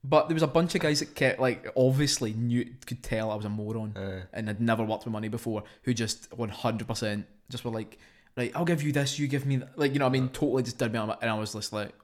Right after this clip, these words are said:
Speaker 1: "Okay, uh, here's, here's," uh, you know what I mean? Obviously the guy had given me, like, I don't know, a pound, and I
Speaker 2: Oh,
Speaker 1: gave him, like,
Speaker 2: God.
Speaker 1: sixty pounds
Speaker 2: Uh.
Speaker 1: back.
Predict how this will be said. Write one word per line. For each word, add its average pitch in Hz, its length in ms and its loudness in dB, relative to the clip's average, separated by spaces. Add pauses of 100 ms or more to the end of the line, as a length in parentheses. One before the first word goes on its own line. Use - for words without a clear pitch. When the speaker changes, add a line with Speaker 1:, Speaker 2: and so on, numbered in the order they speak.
Speaker 1:
"Okay, 165 400 -2 (360)
uh, 151 380 -4
here's, - 500 -6
here's," 170 300 2
uh, 135 160 -2
you 135 80 4
know 113 60 2
what 117 80 0
I - 20 2
mean? 117 100 2
Obviously 131 420 2
the 117 120 2
guy 117 200 6
had 117 180 0
given 120 200 2
me, 113 100 4
like, 107 180 0
I 101 40 -2
don't 117 140 0
know, 110 180 -4
a 117 60 -2
pound, 117 260 0
and 110 100 2
I 110 40 2
Speaker 2:
Oh, - 20 0
Speaker 1:
gave 135 180 2
him, 123 80 2
like, 101 100 2
Speaker 2:
God. 107 60 0
Speaker 1:
sixty - 280 0
pounds 117 300 -2
Speaker 2:
Uh. - 20 -8
Speaker 1:
back. 120 220 -2